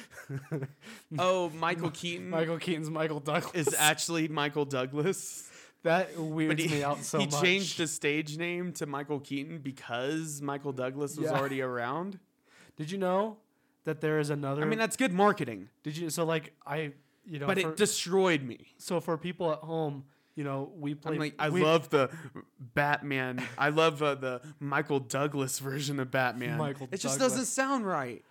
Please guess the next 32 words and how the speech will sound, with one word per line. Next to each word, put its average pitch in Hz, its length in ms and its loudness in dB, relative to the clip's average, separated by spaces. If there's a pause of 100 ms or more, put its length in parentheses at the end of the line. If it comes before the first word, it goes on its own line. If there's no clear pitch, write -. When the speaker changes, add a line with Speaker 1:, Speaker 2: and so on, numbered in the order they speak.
(180)
Speaker 1:
So 156 360 2
for 165 260 0
people 202 320 -2
at 147 80 2
home, 147 440 -2 (380)
me 151 120 -4
and 143 80 -4
Jackson 143 340 -6
play 139 260 -6 (200)
music, 127 500 -8 (400)
and 139 140 -12
we've 123 160 -12
played 135 180 -8
in 123 280 -10
many 131 180 -8
bands. 113 520 -14 (160)
Speaker 2:
Yes. 123 540 -2 (140)
Speaker 1:
I 151 560 -2
like 147 240 -6
to 139 80 -18
play 131 180 -12
bluegrass. 127 640 -6
I've 127 180 -10 (280)
been 147 140 -8
in, 117 180 -12 (240)
I've 135 180 -10
played 135 200 -10
with 120 140 -14
bluegrass 143 380 -8
bands 113 300 -16
before, 127 400 -12 (560)
um, 120 240 -12